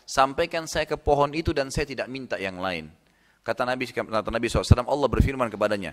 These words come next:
"Apakah kau yakin kau tidak akan minta yang lain?" Kata dia, "Tidak akan minta, ya Allah." Maka Allah subhanahu wa taala pun mengizinkan dia untuk sampai ke pohon tersebut. Begitu tiba di pohon tersebut, ya, dia merasa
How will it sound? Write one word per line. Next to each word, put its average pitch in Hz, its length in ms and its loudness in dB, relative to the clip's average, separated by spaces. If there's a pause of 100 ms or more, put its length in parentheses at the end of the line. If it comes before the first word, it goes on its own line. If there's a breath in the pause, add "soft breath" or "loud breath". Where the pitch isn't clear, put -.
(240 soft breath)
"Apakah 127 400 2
kau 147 160 2
yakin 139 320 2
kau 135 80 -2
tidak 113 240 -2
akan 113 160 -4
minta 123 240 -2
yang 107 240 0
lain?" 139 240 -4
Kata 139 240 -4
dia, 151 160 -4
"Tidak 127 240 -4
akan 113 240 -4
minta, 127 240 -4
ya 98 160 2
Allah." 92 240 -2 (480 soft breath)
Maka 131 160 2
Allah 147 240 4
subhanahu 135 240 -4
wa 131 80 0
taala 127 160 2
pun 151 80 -2
mengizinkan 127 640 -4
dia 127 80 0
untuk 104 240 -6
sampai 127 560 -2
ke 135 240 0
pohon 113 400 -4
tersebut. 85 400 -6 (420 loud breath)
Begitu 180 220 2
tiba 196 260 4
di 151 80 2
pohon 131 300 6
tersebut, 104 500 2 (240)
ya, 78 80 -12 (520 soft breath)
dia 156 200 4
merasa 156 560 2